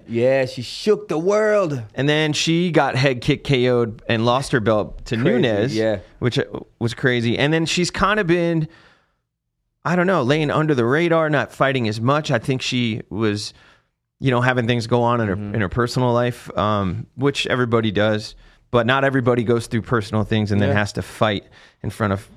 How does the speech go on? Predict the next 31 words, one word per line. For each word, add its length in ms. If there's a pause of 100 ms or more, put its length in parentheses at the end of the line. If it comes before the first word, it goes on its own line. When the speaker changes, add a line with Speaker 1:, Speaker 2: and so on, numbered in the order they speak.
Speaker 2:
twenty 260
thousand 340
people. 360 (420)
So 140
what 140
did 100
you 80
think 160
of 80
that 160
fight? 400
Um, 460 (180)
'cause 260 (520)
it 100
went 260
completely 540
different 360
than 120
I 140
thought 200
it 40
was 120
gonna 140
go. 300 (120)
Speaker 1:
Oh, 460
man. 480
I 160
don't 160
even 300
look 100
like 180